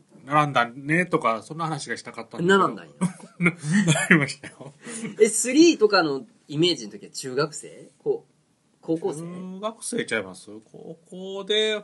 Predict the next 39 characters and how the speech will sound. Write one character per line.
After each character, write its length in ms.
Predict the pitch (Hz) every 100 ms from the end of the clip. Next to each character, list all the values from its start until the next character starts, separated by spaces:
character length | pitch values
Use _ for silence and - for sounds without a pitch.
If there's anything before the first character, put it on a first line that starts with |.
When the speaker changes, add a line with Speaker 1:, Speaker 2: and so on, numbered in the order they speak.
| _
Speaker 1:
フ 60 | 202
ォ 840 | 196 190 170 147 123 113 104 101
ー、 120 | - -
フ 40 |
ァ 120 | 131 123
イ 20 |
ブ 460 | 104 98 95 90 90
と 60 | 98
か、 140 | 90 92
そ 100 | 107
の 80 |
辺 160 | 107 104
ち 80 | 101
ゃ 40 |
う 40 | 98
か 120 | 160
な。 60 | 156
Speaker 2:
だ 60 | 147
っ 40 |
て 60 | -
高 340 | - 170 185
校 200 | 196 233 269
の 60 |
時 300 | 359 349 294
に 100 | -
さ、 200 | - 117
Speaker 1:
は 280 | 101 120 113
い。 60 | 185
Speaker 2:
ゲ 120 | 330
ー 40 | 247
ム 80 | 117
の 80 | -
話 340 | - 101 -
と 100 | 87
か 80 | 82
っ 40 |
て 140 | _ 87
し 320 | - - 320
た？ 260 | 339 -